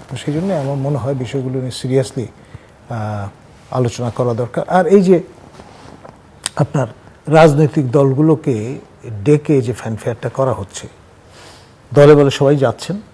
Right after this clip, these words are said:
কেউ কেউ আবার কর্নেল অলির মতো ব্যাটে বলে হয়নি বলে ফেরতও আসছেন অপমানিত হয়ে, এবং সেখানে এক ধরনের বক্সের টিক চিহ্ন দেওয়ার মতো কাজ হচ্ছে। আচ্ছা, ঠিক আছে, আপনি পাঁচ মিনিট বলুন, আপনি দশ মিনিট বলুন, যার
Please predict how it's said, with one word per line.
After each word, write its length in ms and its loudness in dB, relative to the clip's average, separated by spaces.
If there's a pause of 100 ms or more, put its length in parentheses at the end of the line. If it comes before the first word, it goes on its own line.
(260)
কেউ 160 6
কেউ 220 4
আবার 240 4 (320)
কর্নেল 300 -2
অলির 240 0
মতো 320 -4 (1040)
ব্যাটে 200 0
বলে 160 2
হয়নি 240 -2
বলে 180 -4
ফেরতও 400 0
আসছেন 320 -2 (260)
অপমানিত 480 -2
হয়ে, 200 -6 (800)
এবং 100 0
সেখানে 420 2 (1200)
এক 160 -2
ধরনের 320 2 (140)
বক্সের 380 2
টিক 140 -4
চিহ্ন 240 -2
দেওয়ার 240 -2
মতো 120 -8
কাজ 240 -10
হচ্ছে। 320 -18
আচ্ছা, 180 -2
ঠিক 160 -4
আছে, 160 -2
আপনি 300 -6
পাঁচ 240 -4
মিনিট 200 -6
বলুন, 260 -6
আপনি 220 -10
দশ 240 -6
মিনিট 180 -6
বলুন, 240 -4 (480)
যার 400 4